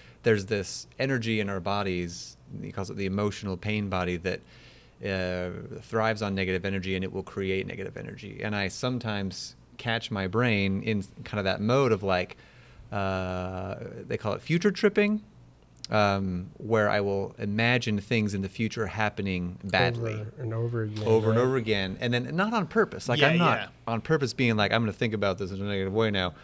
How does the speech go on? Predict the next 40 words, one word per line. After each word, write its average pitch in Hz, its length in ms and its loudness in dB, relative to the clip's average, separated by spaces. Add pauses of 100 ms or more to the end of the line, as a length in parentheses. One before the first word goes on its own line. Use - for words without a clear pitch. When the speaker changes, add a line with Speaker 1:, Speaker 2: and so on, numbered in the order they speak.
(340)
Speaker 1:
No, 123 260 6
it's, 92 340 0
it's, - 500 -2 (440)
I'll 117 120 0
suddenly 113 320 0
realize, 101 420 2
"Oh, - 360 0 (420)
wh-, 117 100 -6
Speaker 3:
Oh, - 60 0
Speaker 1:
why 156 240 6
am 180 120 6
I 208 60 8
Speaker 3:
dude. 131 80 4
Speaker 1:
thinking 160 340 0
about 113 160 6
Speaker 3:
Oh, 202 80 8
Speaker 1:
this 120 140 4
Speaker 3:
dude. 233 160 2
Speaker 1:
thing 175 240 4
that 123 60 4
Speaker 2:
Yeah. 113 180 4
Speaker 1:
hasn't 131 260 2
happened, 120 460 2
like, 101 220 2
that 113 140 0
could 180 300 2
go 135 240 8
completely 147 640 0
wonderfully?" 113 680 2 (420)
Speaker 2:
Right. 113 320 -4
Speaker 3:
Dude, 180 240 6 (320)
I 180 220 8
talked 180 360 4
to 180 60 4
my 165 140 4
therapist 151 560 -2
about 127 180 -2
this 127 160 -6
exact 113 520 -4
thing. 95 260 -10